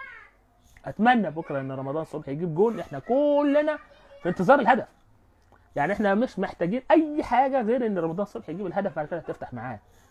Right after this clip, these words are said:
لكن لعب رمضان صبحي إحنا عارفينه، الأداء اللي بيلعب بيه رمضان صبحي إحنا عارفينه،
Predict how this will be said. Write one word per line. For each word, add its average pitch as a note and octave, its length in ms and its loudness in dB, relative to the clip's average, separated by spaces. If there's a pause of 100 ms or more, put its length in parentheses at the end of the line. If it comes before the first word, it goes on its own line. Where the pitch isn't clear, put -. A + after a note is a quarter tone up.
لكن C#3+ 220 -2
لعب F3 180 2
رمضان D#3 280 -4
صبحي E3 280 -6
إحنا D3 160 -10
عارفينه، G#3+ 600 -2 (240)
الأداء D3 300 -2
اللي D3 120 -2
بيلعب D3+ 280 -4
بيه D#3+ 80 -4
رمضان D3 300 -6
صبحي - 300 -10
إحنا C#3+ 180 -12
عارفينه، G#3 560 -4